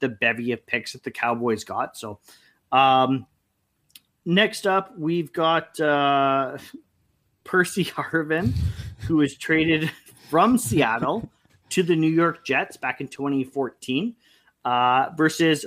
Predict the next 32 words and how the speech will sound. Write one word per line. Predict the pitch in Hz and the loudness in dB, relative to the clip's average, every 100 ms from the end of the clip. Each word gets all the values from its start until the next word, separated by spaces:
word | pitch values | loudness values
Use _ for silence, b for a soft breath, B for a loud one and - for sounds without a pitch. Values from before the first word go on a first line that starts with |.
| - | -10
Roy | 127 123 160 196 202 214 - | -10 -2 2 4 2 0 -6
Williams, | 139 127 147 185 147 123 156 220 220 | -10 0 2 4 2 0 -2 -6 -6
who | - | -4
was | 147 | -2
traded | - 151 139 | 0 -2 -2
from | 147 135 | -4 -4
Detroit | 131 127 - 151 147 - - | -6 -8 -4 -2 -2 -8 -10
to, | 143 - - | -10 -10 -14
to | - 131 98 | -8 -8 -6
Dallas | 120 123 175 123 117 - | -2 0 0 0 -4 -4
in | 147 131 | -6 -6
two | - 156 | -6 -6
thousand | 156 190 156 139 117 - | 0 2 2 2 -4 -2
eight. | 131 - _ B B B B | -2 -2 _ B B B B
So | - 156 147 | 2 6 6
this | 139 196 202 | 4 0 2
one | 254 233 - | 2 2 0
is, | - 165 160 143 160 | 0 2 2 0 2
uh, | 156 151 143 143 - | 6 6 4 0 -4
I | |
guess, | 143 170 - - 143 139 | -2 -2 -4 -12 -10 -4
I | |
mean, | 139 | -2
neither | 127 143 147 | 0 -2 -2
guy | 127 131 | 0 0
really | 123 127 | 0 -2
had | 123 | -2
a | |
big | 104 117 113 | -4 -6 -4
impact. | 123 127 107 98 - | -6 -6 -8 -10 -12
<laughs> | |
So | - - 165 139 | -10 -4 -4 -4